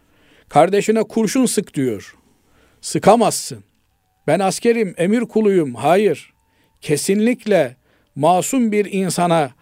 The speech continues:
haklı bir gerekçe olmadan, bir savaş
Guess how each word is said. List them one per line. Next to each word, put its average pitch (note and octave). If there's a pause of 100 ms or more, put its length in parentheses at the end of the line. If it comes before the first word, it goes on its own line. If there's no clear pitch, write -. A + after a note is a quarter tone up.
(280)
haklı G#3+
bir A3
gerekçe G3
olmadan, F3 (420)
bir G#3
savaş G3